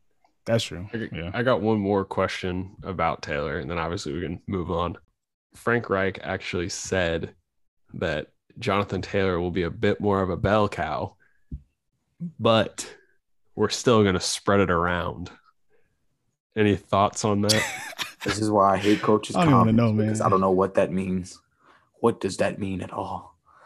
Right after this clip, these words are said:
Speaker 3: Like, I'm not gonna lie, like,
Speaker 2: R-,
Speaker 3: if we
Speaker 2: R B B C.
Speaker 3: No, yeah, real R B B C. Um,
Speaker 1: I mean, my last point on that situation is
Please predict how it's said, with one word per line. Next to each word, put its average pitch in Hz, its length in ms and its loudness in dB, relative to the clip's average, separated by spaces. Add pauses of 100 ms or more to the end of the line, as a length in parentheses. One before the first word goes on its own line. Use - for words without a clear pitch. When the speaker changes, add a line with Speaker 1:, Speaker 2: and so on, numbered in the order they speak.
(280)
Speaker 3:
Like, 90 100 -6
I'm 101 100 -2
not 104 140 0
gonna 104 200 0
lie, 98 200 4
like, 92 320 -6 (680)
Speaker 2:
R-, 123 500 8
Speaker 3:
if 92 60 0
we - 80 -18 (200)
Speaker 2:
R 120 560 6
B 104 560 2
B 92 320 -2
C. 85 360 -8 (380)
Speaker 3:
No, 95 140 -4
yeah, 95 320 0 (160)
real 104 240 4
R 98 180 4
B 95 160 -4
B 98 160 -6
C. 95 380 -4 (880)
Um, 110 260 6
Speaker 1:
I - 20 2
mean, 170 220 6
my 233 140 8
last 185 340 10
point 165 140 8
on 139 60 10
that 139 140 8
situation 127 640 0
is 117 380 -4